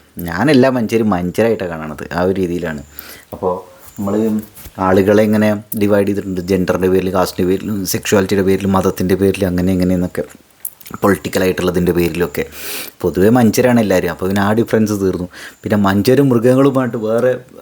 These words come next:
പ്ലാന്റ്സ് എന്നൊക്കെ പറഞ്ഞിട്ട് വേറെ കുറേ സാധനമുണ്ട്, സസ്യങ്ങൾ, മൃഗങ്ങൾ, മനുഷ്യർ. മനുഷ്യരും മൃഗങ്ങളായിട്ട് തന്നെ കുറേ രീതിയിൽ ബന്ധമുണ്ട്.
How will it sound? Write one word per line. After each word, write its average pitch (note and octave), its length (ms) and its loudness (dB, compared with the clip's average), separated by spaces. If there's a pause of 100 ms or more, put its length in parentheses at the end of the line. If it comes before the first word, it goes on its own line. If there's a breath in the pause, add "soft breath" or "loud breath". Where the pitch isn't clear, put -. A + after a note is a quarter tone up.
(200)
പ്ലാന്റ്സ് A#2+ 380 2
എന്നൊക്കെ B2+ 220 -4
പറഞ്ഞിട്ട് A#2+ 360 2
വേറെ A#2+ 160 0
കുറേ A#2+ 160 0
സാധനമുണ്ട്, F#2+ 360 -2
സസ്യങ്ങൾ, F#2+ 540 -2
മൃഗങ്ങൾ, F#2+ 600 -4
മനുഷ്യർ. F#2+ 420 -2 (360 loud breath)
മനുഷ്യരും G2 380 0
മൃഗങ്ങളായിട്ട് A#2+ 540 4
തന്നെ A#2 140 4
കുറേ A2+ 260 4
രീതിയിൽ G#2+ 260 0
ബന്ധമുണ്ട്. F#2 380 -4